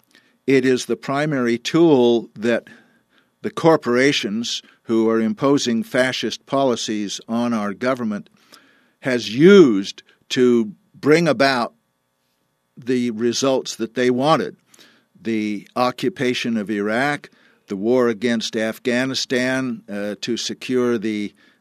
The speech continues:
uh, gas pipeline for Unocal, uh, the taking away of our,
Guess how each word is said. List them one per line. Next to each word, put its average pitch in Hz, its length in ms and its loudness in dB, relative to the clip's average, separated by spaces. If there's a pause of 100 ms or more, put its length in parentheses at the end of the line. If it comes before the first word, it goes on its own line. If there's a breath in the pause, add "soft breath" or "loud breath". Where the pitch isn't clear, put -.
(120)
uh, 82 280 -12
gas 117 400 -4
pipeline 123 680 -4
for 110 160 -8
Unocal, 131 760 -2 (600 soft breath)
uh, 95 380 -8
the 95 140 -10
taking 127 440 -4
away 123 500 0
of 113 320 -8
our, 110 480 -4